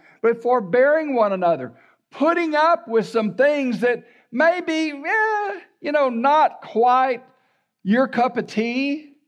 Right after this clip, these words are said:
but you forbear. You put up with maybe some sayings people have or the way they act or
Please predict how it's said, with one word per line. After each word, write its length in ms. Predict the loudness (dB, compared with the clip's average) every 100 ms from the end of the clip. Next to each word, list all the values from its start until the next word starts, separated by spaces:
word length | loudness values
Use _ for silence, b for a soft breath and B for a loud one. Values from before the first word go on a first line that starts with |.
| _ _ _ _ _ _ -2
but 240 | -2 -2
you 140 | -4 -4
forbear. 1040 | -2 0 0 -2 -2 -2 -2 -6 -14 -20 _ _ _ _ -2
You 200 | 0 0
put 280 | -2 -2
up 300 | 0 -2 -4
with 320 | -8 -6 -8 -12 -8
maybe 300 | -2 0 -2
some 240 | -8 -8 -8
sayings 520 | -4 0 0 -2 -8
people 320 | -10 -8 -10
have 500 | -6 -2 0 0 -2
or 80 | -4
the 120 | -6
way 380 | -6 -2 0 0
they 300 | 0 -2 -2 -4
act 600 | 0 0 2 0 -2 -4
or 260 | -6 -6